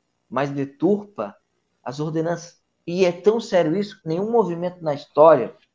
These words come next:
tirando talvez essa salvação por outros motivos, a-, aboliu as ordenanças. O catolicismo romano, a qual eu tenho profundas e sérias divergências,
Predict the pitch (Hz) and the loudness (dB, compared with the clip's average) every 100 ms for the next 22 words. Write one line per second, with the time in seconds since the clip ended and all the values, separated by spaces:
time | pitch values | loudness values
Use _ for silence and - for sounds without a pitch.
0 | _ _ _ - 135 151 156 139 139 131 | _ _ _ -6 0 0 0 0 0 0
1 | 127 123 127 117 107 139 139 - 123 117 | -2 -2 -2 -4 -4 -4 -4 -4 -8 -8
2 | 113 107 147 101 - _ _ _ _ _ | -12 -6 -6 -6 -16 _ _ _ _ _
3 | _ _ 123 123 123 120 120 - 139 147 | _ _ -4 -2 0 -4 -6 2 2 4
4 | 175 190 185 202 175 131 123 120 107 98 | 6 6 6 2 2 0 -2 -4 -6 -8
5 | - - _ _ - - 175 156 139 143 | -12 -20 _ _ -8 0 2 2 -2 -4
6 | 135 120 113 131 175 156 117 - 120 120 | -6 -4 0 4 4 4 -2 -2 -2 -2
7 | 120 117 127 117 151 175 139 117 - 147 | -8 -4 -6 -4 -8 -2 -2 -2 -2 0
8 | 151 127 120 117 110 123 151 139 - - | 2 0 -2 -8 -8 -8 -10 -10 -16 -20